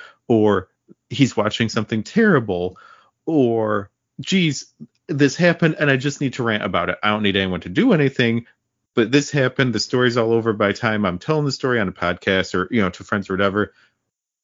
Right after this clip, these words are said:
But hear about this bullshit that I went through with my kid's school or a daycare or, you know, another parent, whatever it might be.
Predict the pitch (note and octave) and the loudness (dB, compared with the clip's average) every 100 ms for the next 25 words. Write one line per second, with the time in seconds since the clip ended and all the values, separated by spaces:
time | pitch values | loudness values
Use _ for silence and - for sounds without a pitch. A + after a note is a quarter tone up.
0 | _ - G#2 G#2 F3 D#3 B2+ A#2+ A2 A2 | _ 2 2 4 4 4 4 0 -2 -6
1 | - G2 F#2 G#2 F#2+ - G2 F#2+ F#2+ G#2 | -4 -6 -6 -2 -4 -2 -4 -4 -4 -4
2 | F#2 F2 E2+ - F2+ - - - F#2 D#2 | -4 -4 -8 -6 -8 -8 -14 -6 -4 -4
3 | D#2 G2+ G#2+ G2 F#2+ F2 - F2+ E2+ F#2+ | -2 0 0 2 2 2 0 -4 0 0
4 | A2+ A#2 D3 G#2+ F2+ F2 - A#2+ A2+ A2 | 0 0 2 4 2 0 0 2 4 4
5 | G2 - G2 F2+ G2+ G2+ G2 G2 F#2 F2+ | 0 0 0 2 0 0 -2 -2 -2 -2
6 | G2 F2+ - | 0 0 -2